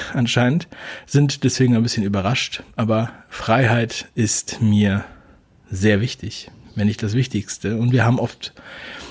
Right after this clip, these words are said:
darüber gesprochen, aber einige haben es wohl vergessen, weil es für uns so selbstverständlich war. Aber Generationen vor uns haben für diese Freiheit gekämpft. Und das möchte ich nicht einfach ungeachtet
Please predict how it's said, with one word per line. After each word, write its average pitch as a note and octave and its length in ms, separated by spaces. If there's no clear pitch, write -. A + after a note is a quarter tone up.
darüber C3 260
gesprochen, B2 440
aber A2 220
einige A2+ 440
haben G#2+ 120
es - 120
wohl G#2+ 100
vergessen, A#2 520
weil A2+ 140
es A#2 100
für C3+ 80
uns B2+ 140
so C3+ 100
selbstverständlich C#3 800
war. F2+ 160
Aber G#2+ 200
Generationen C3 640
vor A#2 160
uns A2+ 220
haben A2 180
für G2+ 100
diese G2+ 180
Freiheit G2 380
gekämpft. - 640
Und G#2 120
das G2 120
möchte G#2+ 280
ich G2 100
nicht G2 180
einfach G2 380
ungeachtet G2 1000